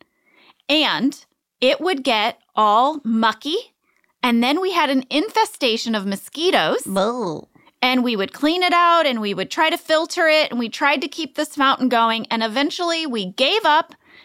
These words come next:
Speaker 1: and we drilled a hole into the bottom of it. We filled it with dirt and now there are plants in it.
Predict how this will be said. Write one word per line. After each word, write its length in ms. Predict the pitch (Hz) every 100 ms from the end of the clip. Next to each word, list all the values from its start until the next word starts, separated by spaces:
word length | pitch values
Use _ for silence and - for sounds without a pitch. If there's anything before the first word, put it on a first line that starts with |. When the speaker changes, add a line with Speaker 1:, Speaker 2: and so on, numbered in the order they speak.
| _
Speaker 1:
and 160 | 226 220
we 120 | 214
drilled 500 | - - 294 349 370
a 60 | 381
hole 340 | 269 269 269
into 280 | - 262 254
the 80 | 240
bottom 400 | 294 302 294 269
of 120 | 262
it. 260 | - - - _ -
We 100 | 214
filled 380 | - 403 359 349
it 80 | -
with 200 | 320 247
dirt 320 | 226 233 -
and 140 | 220 196
now 240 | 247 302
there 140 | 330 320
are 60 |
plants 480 | 320 - 202 185 -
in 120 | 160
it. 160 | 165